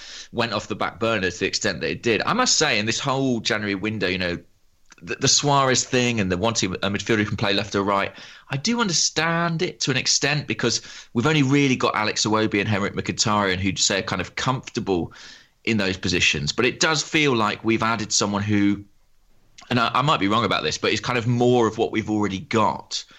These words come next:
Uh, I'm not necessarily sure what we're getting that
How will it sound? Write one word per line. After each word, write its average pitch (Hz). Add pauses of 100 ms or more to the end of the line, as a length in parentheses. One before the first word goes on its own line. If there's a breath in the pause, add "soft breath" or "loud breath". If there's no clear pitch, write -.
(200 soft breath)
Uh, 92
I'm 110
not 139
necessarily 123
sure 98
what 92
we're 95
getting 95
that -